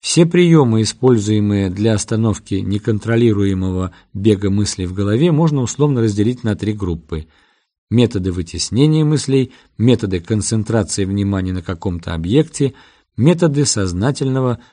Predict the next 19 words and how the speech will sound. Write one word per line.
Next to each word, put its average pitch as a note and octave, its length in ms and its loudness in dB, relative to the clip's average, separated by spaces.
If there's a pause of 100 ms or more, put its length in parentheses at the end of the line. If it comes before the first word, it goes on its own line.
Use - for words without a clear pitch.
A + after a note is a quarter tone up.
(140)
подавления G#2 760 0
бега F2+ 320 -4
мыслей. E2 460 -8 (1120)
Третье. G2+ 540 2 (720)
Для C3 140 2
достижения C3+ 600 2
состояния A2 640 0
тишины G#2+ 400 -4
в F#2+ 80 -4
голове G#2 380 -2
можно A2 260 -2
использовать A2 580 -2
любой B2 540 2
из F#2 320 -4 (220)
рассматриваемых G2 1080 0
методов G2 460 -2
или A#2 220 -2
все F2+ 240 -6
сразу. - 400 -12